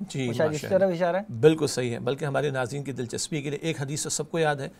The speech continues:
Speaker 1: कि
Speaker 2: हम्म।
Speaker 1: "इन्नमल आमालु बिन्नियात", ये आगाज़ का मामला
Speaker 2: बिल्कुल।
Speaker 1: कि अमाल यानी नेकियों की कबूलियत का दारोमदार नीयतों पर
Speaker 2: नीयत
Speaker 1: है।
Speaker 2: पर।
Speaker 1: और दूसरी हदीस जो आपने पेश फरमाई, "इन्नमल आमालु बिल ख़वातीम", ख़ात्मे से, कि अमाल का दारोमदार ख़ात्मे पर है कि बंदा किस कैफियत के साथ,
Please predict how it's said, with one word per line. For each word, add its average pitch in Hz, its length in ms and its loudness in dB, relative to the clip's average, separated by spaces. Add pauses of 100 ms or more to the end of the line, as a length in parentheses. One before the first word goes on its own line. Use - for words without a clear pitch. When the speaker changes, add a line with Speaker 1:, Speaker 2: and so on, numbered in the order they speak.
(140)
Speaker 1:
कि - 60 -8
Speaker 2:
हम्म। 151 80 -4
Speaker 1:
"इन्नमल 147 340 2
आमालु 135 380 2
बिन्नियात", 131 400 -4
ये 143 160 -4
आगाज़ 127 340 4
का 143 80 -4
मामला 123 340 -4
Speaker 2:
बिल्कुल। 123 380 -14
Speaker 1:
कि 151 140 6
अमाल 139 760 4
यानी 135 220 -4
नेकियों 131 400 -2
की 147 100 -2
कबूलियत 139 460 -4
का 151 80 -2
दारोमदार 127 580 -2
नीयतों 147 360 -2
पर 131 60 -4
Speaker 2:
नीयत 123 140 -2
Speaker 1:
है। - 140 -14
Speaker 2:
पर। - 60 -14
Speaker 1:
और - 80 -8
दूसरी 139 300 2
हदीस 135 160 -2
जो 127 120 0
आपने 139 180 -2
पेश 135 220 -4
फरमाई, 127 340 -2 (320)
"इन्नमल 170 480 2
आमालु 143 400 0
बिल 147 160 -2
ख़वातीम", 131 600 -4
ख़ात्मे 131 420 0
से, - 220 -2 (280)
कि - 60 4
अमाल 143 480 4
का 165 120 0
दारोमदार 135 520 0
ख़ात्मे 139 460 -4
पर 139 160 -2
है 156 80 -2
कि 143 80 -10
बंदा 139 300 -4
किस - 260 -4
कैफियत 151 480 0
के 147 140 0
साथ, 113 240 -6